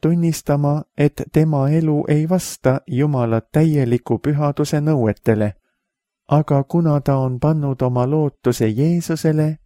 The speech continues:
siis on ta saanud andeksandmise. Ja vastupidi,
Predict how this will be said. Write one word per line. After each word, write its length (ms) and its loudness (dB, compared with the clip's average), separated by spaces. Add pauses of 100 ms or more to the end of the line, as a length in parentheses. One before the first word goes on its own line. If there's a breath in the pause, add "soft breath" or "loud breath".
siis 380 -4
on 180 -4
ta 120 0
saanud 540 -2
andeksandmise. 1160 -2 (600)
Ja 240 2
vastupidi, 840 -2